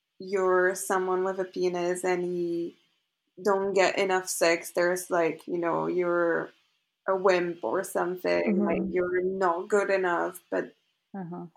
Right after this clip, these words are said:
Speaker 1: at the same time, people with vulvas are harder to please, quote unquote.
Speaker 2: Mm-hmm.
Speaker 3: Right, yeah.
Speaker 1: That they need more, that they need, you know, it's not enough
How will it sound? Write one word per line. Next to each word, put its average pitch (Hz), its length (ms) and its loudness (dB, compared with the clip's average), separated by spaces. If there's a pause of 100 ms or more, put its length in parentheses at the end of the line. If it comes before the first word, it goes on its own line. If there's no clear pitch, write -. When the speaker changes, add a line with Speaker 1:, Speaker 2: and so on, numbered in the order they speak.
Speaker 1:
at 185 80 -4
the 196 80 -6
same 190 220 -2
time, 180 180 2
people 185 320 -4
with 185 260 0
vulvas 180 520 0
are 190 220 -2
harder 196 680 -2 (100)
to 214 80 -2 (200)
please, 202 600 -2
quote 202 300 -4
unquote. 190 540 -2
Speaker 2:
Mm-hmm. 202 120 -2
Speaker 3:
Right, 139 420 -2
yeah. 147 320 -12
Speaker 1:
That 190 220 -4
they 196 140 -2
need 185 300 -4
more, 208 1000 2
that 190 300 0
they 185 140 2
need, 180 540 -4
you 185 120 -4
know, 175 200 0
it's 185 260 -10
not 196 360 -2
enough 190 360 -2